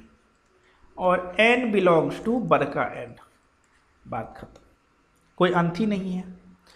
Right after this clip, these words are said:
पाँचवें नंबर में आ जाइए, वन है, फ़ोर है, नाइन है, up to hundred है।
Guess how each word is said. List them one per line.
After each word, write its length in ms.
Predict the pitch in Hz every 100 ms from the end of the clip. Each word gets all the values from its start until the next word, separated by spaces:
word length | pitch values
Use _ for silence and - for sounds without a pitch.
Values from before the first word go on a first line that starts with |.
| _ - - - _ _ _ _ _ _ _ _ - - - _ -
पाँचवें 420 | 175 185 202 254
नंबर 320 | 247 233 233 233
में 140 | 226
आ 120 | 214
जाइए, 600 | 180 156 131 151 - - _ _ _ _ _ _ 160
वन 300 | 151 196 226
है, 440 | 196 214 226 226
फ़ोर 440 | - - 190 220 220
है, 580 | 196 208 220 247 - - _ _ _ _ _ _ _ _ 160
नाइन 440 | 165 165 202 226
है, 480 | 208 202 202 247 -
up 100 | 180 175 -
to 140 | 220 240 - -
hundred 420 | 151 147 147 143
है। 340 | 147 - -